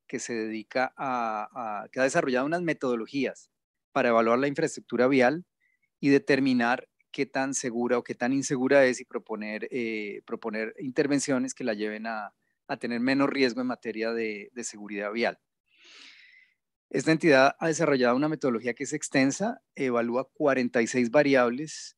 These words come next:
en cada punto de la carretera. Eh, esto requiere de personal especializado para, para hacer la, la evaluación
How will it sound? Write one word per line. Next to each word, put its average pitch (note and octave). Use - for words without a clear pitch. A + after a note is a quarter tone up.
en B2
cada A#2
punto C3+
de C#3
la B2+
carretera. A2+
Eh, A2
esto C3
requiere B2
de C3+
personal A2+
especializado B2
para, A2+
para A2
hacer G#2+
la, A#2
la C3
evaluación A#2+